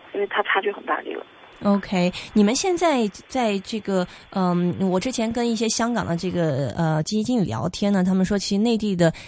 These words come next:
Speaker 2: 基金对于蓝筹股的持仓比例非常的低啊，可能就几个 percent 的。现在你们有提高这个，就是内地有提高这个持仓比例吗？未来会怎么样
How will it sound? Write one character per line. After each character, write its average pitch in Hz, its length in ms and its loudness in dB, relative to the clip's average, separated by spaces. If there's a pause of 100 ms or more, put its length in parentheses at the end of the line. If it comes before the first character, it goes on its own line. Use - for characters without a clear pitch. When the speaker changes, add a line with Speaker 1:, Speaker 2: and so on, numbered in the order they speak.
(120)
Speaker 2:
基 - 180 0
金 214 720 0
对 214 160 4
于 185 200 4
蓝 185 180 4
筹 277 160 0
股 139 160 -4
的 151 80 0
持 - 240 -4
仓 254 240 -4
比 160 100 -2
例 175 140 0
非 233 340 -2
常 180 160 -4
的 131 80 -2
低 156 220 -4
啊， 151 100 -2
可 165 120 -4
能 165 120 0
就 220 120 2
几 - 260 -6
个 226 140 -4
percent - 400 -2
的。 170 100 -2
现 262 240 2
在 254 180 4 (320)
你 185 120 4
们 180 180 2
有 165 160 0
提 - 300 -4
高 202 180 2
这 208 140 -4
个， 170 100 -2 (180)
就 190 120 -2
是 160 400 -2 (360)
内 262 240 2
地 240 140 0
有 175 140 2
提 - 200 -4
高 185 140 2
这 185 100 -4
个 180 60 -2
持 - 160 -6
仓 170 240 -4
比 170 140 -6
例 170 160 -4
吗？ 156 180 -2
未 214 100 0
来 165 160 2
会 170 160 -2
怎 165 140 -8
么 165 100 -10
样 151 180 -6